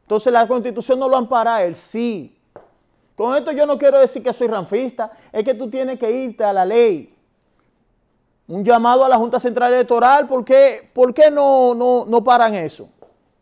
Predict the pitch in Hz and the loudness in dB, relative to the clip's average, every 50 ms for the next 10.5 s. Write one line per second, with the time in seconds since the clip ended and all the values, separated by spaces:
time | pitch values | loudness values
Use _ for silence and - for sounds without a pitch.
0 | _ _ _ _ _ _ _ _ _ _ - 151 226 269 311 302 - 254 233 220 | _ _ _ _ _ _ _ _ _ _ -8 0 2 2 2 2 0 -2 -2 -2
1 | 202 180 170 160 160 - - - 196 190 - 254 - 277 247 254 254 247 254 254 | -4 -6 -8 -10 -12 -14 -10 -8 -8 -8 -8 -8 -4 -4 -2 -2 -2 -4 -4 -6
2 | 247 214 226 220 214 208 - - 160 160 160 _ _ _ _ _ _ _ _ _ | -6 -4 -4 -2 -2 -4 -4 -8 -12 -14 -14 _ _ _ _ _ _ _ _ _
3 | _ _ _ _ _ _ _ _ _ _ _ _ _ _ _ _ _ _ _ _ | _ _ _ _ _ _ _ _ _ _ _ _ _ _ _ _ _ _ _ _
4 | - 233 226 233 - 247 240 254 262 254 247 226 247 240 - 226 190 - 247 269 | -2 -2 -2 0 0 0 0 0 0 0 -2 -2 -2 -4 -4 -4 -6 -2 -2 -2
5 | 302 277 247 - 226 196 180 - 208 190 185 190 196 247 262 254 254 - - 277 | -2 -2 -4 -4 -4 -6 -4 -4 -4 -4 -2 -2 -2 -2 -2 -2 -4 -4 -4 -6
6 | 262 262 233 233 214 254 254 240 247 220 214 220 233 240 262 254 220 196 185 170 | -4 -4 -4 -4 -4 -4 -2 0 0 0 2 0 -2 -2 -4 -4 -4 -4 -6 -8
7 | - 254 262 247 277 294 277 254 240 214 214 240 277 247 - 247 233 226 233 220 | -8 -10 -10 -8 -8 -8 -10 -10 -10 -10 -10 -8 -8 -8 -6 -6 -6 -4 -4 -6
8 | 196 214 226 220 202 175 - 165 160 185 214 220 247 269 254 277 277 269 277 269 | -4 -4 -6 -6 -8 -10 -10 -12 -8 -6 -4 -4 -4 -4 -4 -6 -4 -4 -4 -2
9 | 262 262 247 262 254 226 254 240 - 240 214 185 156 143 - _ _ _ _ - | -2 -4 -2 -2 -4 -4 -4 -10 -6 -6 -6 -6 -6 -10 -16 _ _ _ _ -8
10 | 208 214 190 262 277 269 208 - 233 202 | -8 -4 0 0 0 0 0 -4 -6 -6